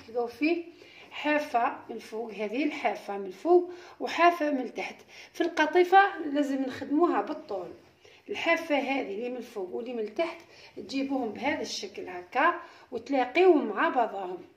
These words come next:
بالطريقه هذه، وتطويو القماش بهذا الشكل هكا. هذه طيه تاع القطيفه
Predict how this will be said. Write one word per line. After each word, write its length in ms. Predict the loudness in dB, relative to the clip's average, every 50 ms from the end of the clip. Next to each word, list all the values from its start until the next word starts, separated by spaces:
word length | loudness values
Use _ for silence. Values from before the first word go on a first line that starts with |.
| _ -14
بالطريقه 560 | -14 -12 -6 -2 -2 -2 -2 -4 -6 -8 -10 -12
هذه، 440 | -10 -10 -12 -10 -8 -6 -6 -8 -8 -12 -20 _ _ -20 -20 -14 -12
وتطويو 500 | -10 -8 -8 -8 -8 -6 -4 -2 -2 -2
القماش 540 | -2 -4 -4 -6 -6 -6 -2 0 0 0 0 -2 -8 -14 -20 -20 -20 -20 -20 -18 -8
بهذا 300 | -2 2 2 2 2 2
الشكل 440 | -2 -4 -6 -10 -12 -12 -12 -12 -10
هكا. 320 | -6 -6 -6 -6 -4 -2 0
هذه 460 | 0 0 2 4 6 6 6 6 2
طيه 260 | 0 0 0 -2 -4
تاع 240 | -6 -8 -6 -6 -6
القطيفه 720 | -6 -6 -6 -6 -6 -6 -6 -8 -8 -6 0 0 0 0